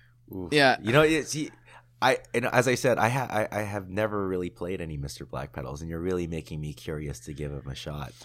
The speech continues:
Speaker 2: So I,
Speaker 1: I'm telling
Speaker 2: I've
Speaker 1: you,
Speaker 2: never
Speaker 1: David.
Speaker 2: heard of, of, I, lots of delays do the ping pong, right? Like, that's not that
Speaker 1: Yeah.
Speaker 2: weird. But this is the, f-, and correct me if I'm wrong, this is the only one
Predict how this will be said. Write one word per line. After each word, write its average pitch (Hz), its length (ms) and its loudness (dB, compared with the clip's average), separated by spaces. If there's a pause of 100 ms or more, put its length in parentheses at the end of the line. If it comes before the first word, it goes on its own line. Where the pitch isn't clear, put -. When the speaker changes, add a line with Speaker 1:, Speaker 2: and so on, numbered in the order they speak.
(140)
Speaker 2:
So 180 320 2
I, 147 80 0
Speaker 1:
I'm 156 140 -10
telling - 180 2
Speaker 2:
I've 202 80 6
Speaker 1:
you, 220 60 4
Speaker 2:
never 196 180 6
Speaker 1:
David. - 120 -2
Speaker 2:
heard 147 200 4
of, 147 280 2 (160)
of, 127 380 0
I, - 120 -8 (100)
lots 165 280 4
of 180 120 2
delays 131 360 2
do 117 140 2
the 104 80 -6
ping 113 220 -2
pong, 80 260 -8
right? 87 240 -8 (160)
Like, 92 180 -10
that's 101 220 -4
not 110 240 0
that 110 120 4
Speaker 1:
Yeah. 87 180 6
Speaker 2:
weird. 82 240 -8 (540)
But 120 160 4
this 185 160 2
is 202 100 -2
the, 185 80 2
f-, - 160 -4
and 120 340 -2
correct 147 240 2
me 156 100 -2
if 139 80 -2
I'm 113 200 2
wrong, 98 300 0
this 185 220 -2
is 214 100 -4
the 180 100 0
only 127 240 0
one 107 480 -2